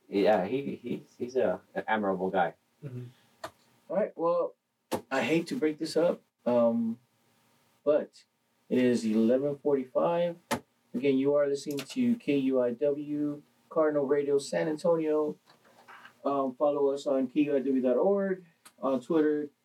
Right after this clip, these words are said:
Speaker 3: at K U I W, Instagram K U I W Radio.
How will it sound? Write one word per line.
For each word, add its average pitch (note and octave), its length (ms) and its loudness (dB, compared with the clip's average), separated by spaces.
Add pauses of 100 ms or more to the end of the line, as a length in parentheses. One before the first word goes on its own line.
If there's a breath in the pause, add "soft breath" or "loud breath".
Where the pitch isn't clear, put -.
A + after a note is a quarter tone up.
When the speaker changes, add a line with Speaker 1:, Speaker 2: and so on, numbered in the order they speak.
Speaker 3:
at - 280 0
K C#3+ 160 0
U C3 300 2
I A#2+ 40 2
W, E3 560 0
Instagram C#3+ 720 0
K C#3+ 100 -2
U C#3 220 2
I C3+ 60 2
W B2+ 380 2
Radio. D#3+ 720 0